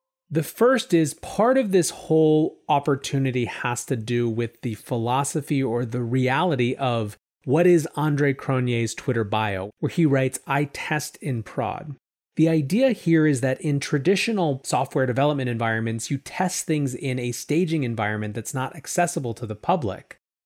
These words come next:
It's a lot harder to do that in DeFi because so much of any new DeFi protocol relies on composability with other platforms, other money Legos.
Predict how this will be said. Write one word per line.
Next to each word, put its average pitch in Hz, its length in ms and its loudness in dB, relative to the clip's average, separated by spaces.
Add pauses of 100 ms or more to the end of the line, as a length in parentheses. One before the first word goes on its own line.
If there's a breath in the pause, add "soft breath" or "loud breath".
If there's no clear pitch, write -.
It's - 160 -2
a 147 40 0
lot 151 240 0
harder 165 440 2
to 143 160 -2
do 135 280 2
that 127 200 0
in 113 200 -4
DeFi 113 500 -2
because 120 320 -4
so 160 360 2
much 147 440 0
of 123 160 -2
any 143 260 0
new 127 220 0
DeFi 147 420 -2
protocol 107 680 -2 (240)
relies 139 580 2
on 127 260 -2
composability 127 920 0
with 120 140 -2
other 107 280 -4
platforms, 120 800 -4
other 127 260 0
money 160 300 2
Legos. 107 580 -6